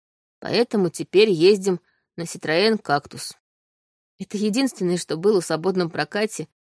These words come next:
и кактусов в прямом и переносном смысле на острове завались. Не лохануться с островом при бронировании жилья.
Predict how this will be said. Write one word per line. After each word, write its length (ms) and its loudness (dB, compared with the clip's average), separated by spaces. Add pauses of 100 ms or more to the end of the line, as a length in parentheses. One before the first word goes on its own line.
(100)
и 300 -6 (260)
кактусов 680 -4 (220)
в 40 -20
прямом 460 0
и 20 -6
переносном 580 -4
смысле 520 -4 (260)
на 140 0
острове 320 2
завались. 520 -2 (920)
Не 120 4
лохануться 580 2
с 100 -4
островом 500 -2
при 120 -2
бронировании 560 0
жилья. 420 -4